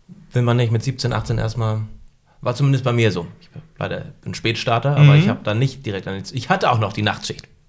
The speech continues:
Speaker 1: Mehr brauchte ich nicht.
Speaker 2: Ja, ich, also da, ich hab damals an meine Zukunft gedacht und ich wollte irgendwas mit Medien machen.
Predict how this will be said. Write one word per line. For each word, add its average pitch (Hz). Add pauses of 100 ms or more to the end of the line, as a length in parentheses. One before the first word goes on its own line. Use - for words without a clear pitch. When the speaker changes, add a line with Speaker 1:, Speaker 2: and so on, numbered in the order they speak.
(120)
Speaker 1:
Mehr 131
brauchte 151
ich -
nicht. -
Speaker 2:
Ja, 185
ich, -
also 147
da, 151
ich 190
hab 202
damals 214
an 160
meine 139
Zukunft 120
gedacht 107
und 127 (560)
ich -
wollte 170
irgendwas 165
mit 165
Medien 165
machen. 98